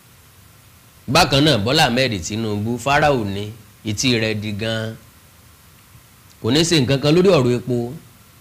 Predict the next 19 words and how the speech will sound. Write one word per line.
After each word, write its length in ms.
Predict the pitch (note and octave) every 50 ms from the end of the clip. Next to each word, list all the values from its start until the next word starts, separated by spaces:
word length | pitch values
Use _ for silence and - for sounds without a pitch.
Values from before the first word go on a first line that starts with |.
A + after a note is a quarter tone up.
| - - _ - _ _ _ - _ _ - _ _ _ - _ _ - - - - _ _ - - _ _ - _ - _ - - - - -
torí 200 | A2+ A#2 C3+ C3+
pé 200 | C#3 D#3 D3+ D#3
dèdèrè 380 | C3 A2+ F#2 F2+ F#2 G#2 A2
ti 120 | G#2 - G#2+
lú 140 | G#2 A#2 A#2+
létí. 440 | A#2 A#2+ A2+ A2 - A#2+ B2 B2 C#3 - - - - _ _ _ - _ _ _ - - - -
Bẹ́ẹ̀ 180 | D#3 D#3+ D3+ B2+
ni 60 | A2+
gbogbo 220 | G#2+ A2+ A2+ A#2 G#2+
àwọn 180 | G2 F#2 G#2 G#2
tó 80 | C3+ C#3+
wà 140 | C#3 A#2
ní 140 | G2 F#2 F#2+ G2+ G#2+ A2+ A2+ A2 A2 A2 A#2 B2+
ilé 140 | - C#3+ E3 E3+
ìgbìmọ̀, 280 | D3 A#2+ G#2+ G2+ F#2+ G2
gbogbo 220 | C3 D#3 E3+ F3
àwọn 220 | D3 C#3 C#3 D3 D3+
governors 400 | E3 F3+ F3 F3+ G3 E3 B2+ -
pátápátá, 640 | - A2+ C3+ C#3 C3+ C#3+ D3 C3 D3 D3 D3 D#3